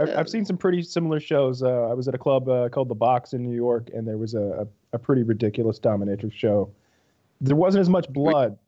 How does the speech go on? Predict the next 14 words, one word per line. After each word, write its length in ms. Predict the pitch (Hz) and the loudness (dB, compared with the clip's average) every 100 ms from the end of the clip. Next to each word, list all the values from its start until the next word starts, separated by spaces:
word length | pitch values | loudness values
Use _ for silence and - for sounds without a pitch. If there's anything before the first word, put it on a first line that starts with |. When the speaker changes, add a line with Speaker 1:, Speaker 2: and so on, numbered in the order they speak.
| _ | _
Speaker 1:
Ridiculous, 240 | 214 240 - _ - | -8 -8 -10 _ -8
ridiculous, 840 | 85 139 160 - 170 208 196 - | -2 -2 0 -2 0 -2 -6 -4
uh, 100 | 69 - | -4 -4
titillating, 1040 | - 107 113 107 113 127 127 143 151 156 143 | -4 -4 -2 -2 -2 -4 -6 -6 -6 -6 -4
terrifying, 920 | - 117 254 240 78 80 - 95 - - - | 0 0 0 -2 -2 0 -2 -6 -8 -14 -10
but 80 | - | -2
ridiculous. 540 | 95 82 143 180 - - | 0 2 0 -2 -4 -2
No, 180 | - - - | -4 -4 -4
I'm 100 | 101 | -2
sorry. 240 | - 90 - - - - | 0 -2 -2 -10 -16 -2
That 280 | 87 85 - | -2 -2 -4
didn't 280 | 87 80 69 | -4 -4 -6
come 200 | 71 | -8
to 80 | 65 | -8